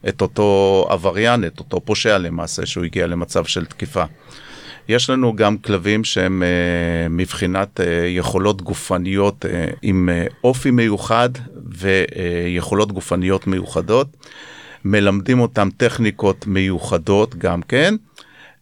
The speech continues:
אותם כלבים הם, אה, אנחנו קוראים להם כלבי מרדף טקטי, ויש גם כן כלבי לוטר, שאלה כלבים כבר בדרג אחר שהם עובדים מול מחבלים.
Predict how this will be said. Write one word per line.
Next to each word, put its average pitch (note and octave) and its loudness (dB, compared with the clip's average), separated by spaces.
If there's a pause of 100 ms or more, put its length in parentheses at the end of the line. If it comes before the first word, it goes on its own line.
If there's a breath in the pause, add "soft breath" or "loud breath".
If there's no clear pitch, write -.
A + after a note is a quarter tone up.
(100)
אותם C3+ 0
כלבים C#3 0
הם, G#2 2
אה, F#2 0
אנחנו F#2 -2
קוראים G#2 0
להם G2+ 2
כלבי F#2+ 2
מרדף F2+ -2
טקטי, C3+ -2
ויש A2+ -2
גם B2+ 0
כן B2 -4
כלבי F#2 0
לוטר, C#3 0 (300 loud breath)
שאלה A#2 0
כלבים G2+ 0
כבר F#2 -2
בדרג F2+ 0
אחר A#2+ 2
שהם F#2 -2
עובדים F2+ -2
מול F2+ 0
מחבלים. E2+ -4